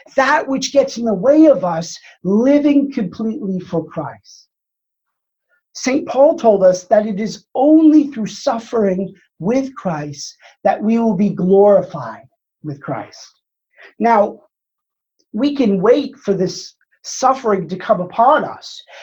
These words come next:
and we could meritoriously unite it to the suffering of Christ. Or we could,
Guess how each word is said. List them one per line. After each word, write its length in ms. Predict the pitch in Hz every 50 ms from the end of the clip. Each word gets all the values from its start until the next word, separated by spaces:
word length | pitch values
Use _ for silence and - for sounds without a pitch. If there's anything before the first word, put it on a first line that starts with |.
| - - -
and 180 | 214 220 226
we 160 | 233 254 233
could 320 | - - 247 233 226 226 -
meritoriously 920 | 208 220 247 240 233 233 - - 269 285 294 285 240 214 - - 214 202
unite 680 | 180 190 185 175 180 180 190 196 226 247 247 226 180
it 180 | 160 143 143 - - _ _ _ _ _ _ -
to 180 | 220 214 208
the 100 | 160 175
suffering 560 | 175 - - 208 185 - - 190 175 160 147
of 140 | 135 127 -
Christ. 680 | - 285 320 285 185 135 127 127 - - - - _ _ _ _ _ _ _ - _ _ _
Or 500 | 240 262 269 285 294 277 269 240 - - -
we 300 | 214 247 269 262 262 -
could, 420 | 254 247 233 226 180 180 - -